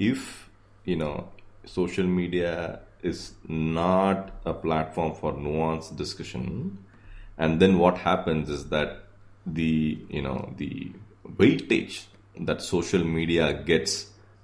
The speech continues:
as far as, uh, you know, for the discussions that are happening online are completely, is completely skewed, right? So people are claiming that, you know, "Hey,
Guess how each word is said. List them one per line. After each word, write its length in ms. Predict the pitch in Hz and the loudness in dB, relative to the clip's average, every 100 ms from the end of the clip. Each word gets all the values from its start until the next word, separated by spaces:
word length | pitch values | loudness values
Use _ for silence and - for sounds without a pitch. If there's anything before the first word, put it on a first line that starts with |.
| - | -6
as 200 | 71 - | -4 0
far 220 | - 78 | 4 6
as, 260 | 80 - - | 4 2 0
uh, 260 | 73 65 - 80 | 2 0 -2 -2
you 80 | |
know, 100 | 73 | -2
for 260 | 69 87 95 | 0 4 6
the 120 | 90 | 6
discussions 680 | 80 80 - 92 - 82 78 | 2 0 0 0 0 -4 -2
that 180 | 76 - | -2 2
are 140 | 69 | 0
happening 440 | 73 78 - 78 67 | 2 2 2 -2 0
online 680 | 65 69 101 107 78 73 92 - - - - - - | -2 0 2 2 0 -2 -8 -18 -20 -20 -20 -14 0
are 240 | 80 82 | 2 2
completely, 840 | - 92 90 - 135 135 135 123 98 85 101 | 0 0 0 2 2 4 2 4 4 2 0
is 100 | - | 2
completely 440 | 120 120 175 131 | 4 4 2 2
skewed, 540 | - - 143 104 69 - - | 0 4 6 6 6 -4 -8
right? 320 | - 76 95 - - | 0 2 2 -2 -10
So 580 | - 87 80 78 - - - - - - | 2 6 8 6 2 -6 -20 -20 -6 0
people 260 | 98 101 | 4 6
are 100 | 95 | 4
claiming 520 | 95 90 92 92 87 | 6 6 8 6 6
that, 200 | 80 78 | 4 4
you 80 | 80 | 2
know, 160 | 73 71 | 2 6
"Hey, 400 | 92 87 76 | 8 8 6